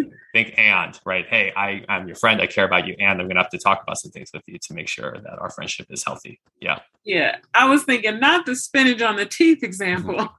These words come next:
Speaker 1: Mm-hmm. Yeah.
Speaker 2: <laughs> Well, this is great stuff. What's your
Speaker 1: Yeah.
Speaker 2: third one?
Speaker 1: Yeah, the third one is, uh, is, is curiosity, right? Get to know the other side. Do you detect, be a detective, get to know the whole thing. "Hey, what are you thinking in this situation," right? What story are you telling yourself?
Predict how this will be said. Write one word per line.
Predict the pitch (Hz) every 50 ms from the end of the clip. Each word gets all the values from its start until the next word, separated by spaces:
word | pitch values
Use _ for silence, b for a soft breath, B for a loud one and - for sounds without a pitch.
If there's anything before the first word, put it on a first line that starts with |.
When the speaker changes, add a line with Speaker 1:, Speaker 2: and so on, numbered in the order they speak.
| _ -
Speaker 1:
Mm-hmm. | 370 370 -
Yeah. | - - - - - - - - _ - - _ _ - - - - - - - - - 254 - - 277 254 - 254
Speaker 2:
<laughs> | - B B B B B B B _ -
Well, | 233 196 190 190 190 185 180 151 - - _ _
this | - 196 220 240 - 247
is | 226 -
great | - - 196 185 180 185
stuff. | - - - 180 165 156 175 180 170 _ _ _ _ -
What's | 175 180 190 202 190 - -
your | 180 185 185
Speaker 1:
Yeah. | 180 180
Speaker 2:
third | 180 180 175 160 -
one? | 151 - - - - _ _ _ _ _ -
Speaker 1:
Yeah, | 120 120 117 107
the | 98 95
third | - 135 139 143 127
one | 123 117 110 107 107 104
is, | 107 98 95 92 87 - - - -
uh, | 92 90 87 87 85 85 82 82 - _ _ _ _ _ _
is, | - 95 92 90 -
is | 98 98 -
curiosity, | - - 120 110 110 113 117 117 - 101 - - - -
right? | 90 92 92 87 - -
Get | - 110 107
to | - 120
know | 110 107 104
the | 107
other | 95 90 95
side. | - - 90 80 80 87
Do | - 107
you | 110 113
detect, | 110 117 - - 101 95 - - _ -
be | 107 113 117
a |
detective, | 110 113 110 - 113 98 - - 95 92 90
get | 90 98 92 -
to | - 107 98 95 90 98
know | 95 95 98 98
the | 95 92
whole | - 104 104 101 92
thing. | - - 90 90 87 -
"Hey, | 120 123 131 107 95 85
what | 90 101 117 165
are |
you | 170 -
thinking | - - 113 110 - 92 87
in | 87
this | 85 - -
situation," | - - - - - - - - - - 95
right? | 101 98 90
What | 107 123 135 143 -
story | - 123 120 113 101
are | 98
you | 90
telling | - - 101 101 104 95
yourself? | 98 - - 110 101 95 -